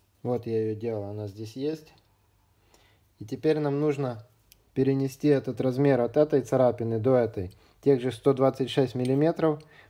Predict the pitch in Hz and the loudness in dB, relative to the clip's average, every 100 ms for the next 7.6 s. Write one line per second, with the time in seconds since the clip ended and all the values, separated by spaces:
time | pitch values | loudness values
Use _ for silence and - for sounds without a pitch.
0 | - 131 127 135 131 143 156 165 160 - | -2 0 2 2 4 6 6 2 -6 -14
1 | _ _ _ _ _ _ _ _ _ _ | _ _ _ _ _ _ _ _ _ _
2 | _ _ _ 110 131 131 147 151 139 131 | _ _ _ -8 -2 -2 -2 -2 -6 -10
3 | - 131 127 107 104 107 90 95 107 143 | -6 -4 -2 -4 -8 -10 -10 -10 2 2
4 | 143 120 135 135 135 117 110 113 131 127 | 2 -2 -2 0 -2 -2 -6 -4 0 0
5 | 113 110 131 127 139 - 156 - _ _ | 0 -2 -4 -4 -12 -6 -8 -8 _ _
6 | _ _ _ - - - _ - - - | _ _ _ -14 -14 -18 _ -8 -8 -18
7 | _ 135 147 151 135 110 | _ 4 6 6 2 -4